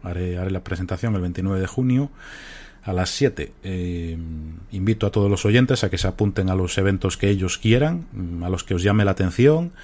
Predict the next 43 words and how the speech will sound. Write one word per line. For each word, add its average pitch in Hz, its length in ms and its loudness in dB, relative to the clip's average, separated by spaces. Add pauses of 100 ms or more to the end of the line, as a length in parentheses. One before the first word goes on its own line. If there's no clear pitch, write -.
(480)
porque 98 200 -4
aparte 98 260 -2
va 98 60 2
a 92 40 0
ser 98 140 0
gratuito. 135 640 0 (140)
Eh, 92 380 -4
creo 107 180 0
que 107 80 -2
también 101 320 0
van 104 120 0
a 98 40 0
subir 101 240 -2
las 95 140 0
grabaciones, 101 500 0
entonces, 95 720 -2
mm, 82 400 -12
darle 101 240 0
las 95 160 0
gracias 131 520 0 (100)
a 90 340 -6
Value 101 220 0
School - 240 0
por, 82 400 -8 (420)
y 117 100 0
la 101 100 2
enhorabuena 98 500 2
por 104 100 0
el 87 100 -2
trabajo, 90 440 -4
porque 73 360 -10
eso 90 520 -4
son 113 200 2
muchas 110 300 0
horas 104 220 0
por 92 160 -6
detrás, 98 360 -2
coordinando 90 540 -4
con 90 140 -4
la 87 80 -4
gente 113 680 0 (960)
y - 80 -12
demás. 107 360 -2